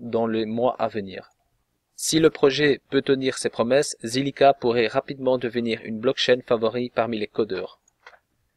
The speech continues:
Il reste à voir comment cette blockchain publique va gérer le concept de sharding.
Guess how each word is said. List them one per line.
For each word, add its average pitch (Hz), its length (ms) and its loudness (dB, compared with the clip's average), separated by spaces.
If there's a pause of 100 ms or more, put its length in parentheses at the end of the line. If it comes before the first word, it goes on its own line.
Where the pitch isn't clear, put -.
(240)
Il 123 120 2
reste 143 380 4
à 117 220 6
voir 139 480 2
comment 139 260 2
cette 123 220 -4
blockchain 123 320 2
publique 127 420 -2
va 120 160 -2
gérer 123 240 -2
le 117 100 0
concept - 520 -2
de 113 80 -4
sharding. 98 420 -4